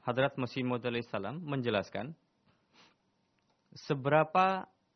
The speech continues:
manusia terhindar dari hasrat duniawi, sebesar itu pula lah dia terpenuhi segala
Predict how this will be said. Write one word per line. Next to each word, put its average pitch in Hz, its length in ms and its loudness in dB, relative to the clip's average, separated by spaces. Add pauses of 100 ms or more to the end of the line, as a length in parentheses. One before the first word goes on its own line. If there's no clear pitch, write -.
(500)
manusia 143 800 0 (400)
terhindar 135 560 2
dari 113 400 0 (1040)
hasrat 147 320 0
duniawi, 123 560 -2 (560)
sebesar 151 480 2
itu 170 240 -4
pula 185 160 2
lah 113 180 2 (380)
dia 131 640 0 (1800)
terpenuhi 151 880 2
segala 113 480 2